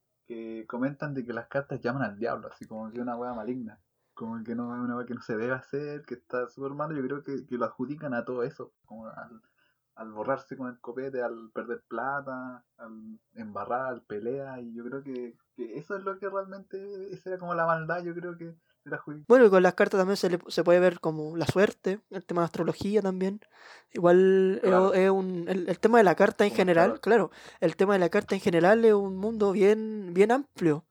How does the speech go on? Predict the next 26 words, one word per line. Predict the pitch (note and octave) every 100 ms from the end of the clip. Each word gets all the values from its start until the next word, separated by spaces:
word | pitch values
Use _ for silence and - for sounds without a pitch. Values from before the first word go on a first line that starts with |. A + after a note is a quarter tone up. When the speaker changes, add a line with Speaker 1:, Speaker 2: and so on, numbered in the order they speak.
| _
Speaker 2:
y, | F#3+ E3+ E3 D#3+
y | E3+
bien | A3
social | A3+ D#3+ G#3 B3+
también, | A#3 A3+ G#3+
po. | - C#3 - _ _
Speaker 1:
Claro, | B2+ A#2 -
claro. | - C3 B2+ A2
Sí, | E3+
pues | D3+
como | C3+ C3+
yo | C#3 D#3+
en | D#3+
un | D3
momento | C#3 C#3 D#3+ C#3+
igual | C3+
estuve | C#3 D#3+
bien | D3
interesado | D3+ D#3 D3+ - E3 F#3+ - _ _ _ _ _
por | B2+ B2
la | A#2+ A#2+
prestidigitación, | C#3 - C#3+ B2+ C3 - - C#3 F3
que | _ C#3
está | - C3+
como, | C3 B2+ B2 A#2+ A#2 A2+ A2 A2 _ _ _ _ _ _ _
como | - A2+ A2+ A2+ A2 A2 A2